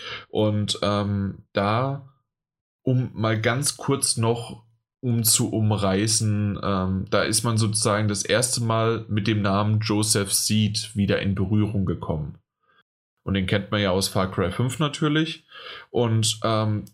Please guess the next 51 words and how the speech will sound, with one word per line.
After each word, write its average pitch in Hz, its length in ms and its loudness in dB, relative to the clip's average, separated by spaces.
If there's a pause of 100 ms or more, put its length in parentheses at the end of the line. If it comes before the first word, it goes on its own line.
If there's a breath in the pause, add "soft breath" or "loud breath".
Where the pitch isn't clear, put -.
(140)
diese 143 280 2
Story 123 560 2
hat 113 200 0
sich 110 160 0
dann 101 200 0
gerade 101 360 2
in 98 140 -2
Far-, 107 520 -2
äh, 104 200 4
in, 104 120 0
in 101 220 0
Part 101 260 2
zwei, 113 360 2
in 98 400 0
Kapitel 113 440 0
zwei, 101 420 2 (360 loud breath)
äh, 101 300 2
schön 113 640 -2
vorangetrieben. 127 1160 0 (360 loud breath)
Und 110 580 0 (1200)
ich 110 160 0
muss 151 220 0
ganz 170 180 0
ehrlich 131 240 0
sagen, 120 320 2
obwohl 110 280 0
ich 156 120 0
am - 100 -2
Anfang 123 400 0
dachte, 113 320 0
ich - 280 -4
brauch 127 480 -2
den 135 200 -2
Titel 135 300 0
nicht 123 260 0
so 143 160 2
sehr, 131 400 2
und 113 320 -2
Daniel 127 340 2
hatte 127 200 0
sich 123 220 -2
dann 117 160 2
angeboten 120 640 0
und 117 60 0
hat 113 140 0
gesagt, 113 260 0
okay, 131 280 -2
dann 117 220 0
nehme 127 180 2
ich 151 140 -2
den 131 260 2